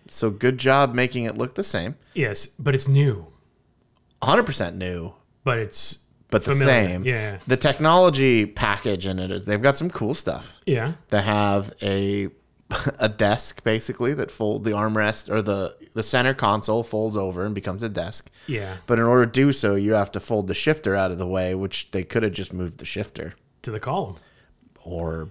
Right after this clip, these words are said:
Speaker 1: buttons or whatever.
Speaker 2: They had done
Speaker 1: That,
Speaker 2: some
Speaker 1: that's weird.
Speaker 2: Yeah, apparently they had done some research that said that truck owners like a beefy shifter.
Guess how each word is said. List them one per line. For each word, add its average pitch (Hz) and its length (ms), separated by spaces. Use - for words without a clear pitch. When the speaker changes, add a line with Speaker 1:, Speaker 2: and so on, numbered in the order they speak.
Speaker 1:
buttons 104 460
or 87 100
whatever. 85 380
Speaker 2:
They 185 120
had 208 120
done 214 160
Speaker 1:
That, 175 60
Speaker 2:
some 127 120
Speaker 1:
that's 147 180
weird. - 520
Speaker 2:
Yeah, 123 320
apparently 156 360
they 131 100
had 120 80
done 117 120
some 113 220
research 117 400
that 104 80
said 110 340
that 107 340
truck - 320
owners 117 380
like 110 160
a 107 80
beefy 113 440
shifter. - 580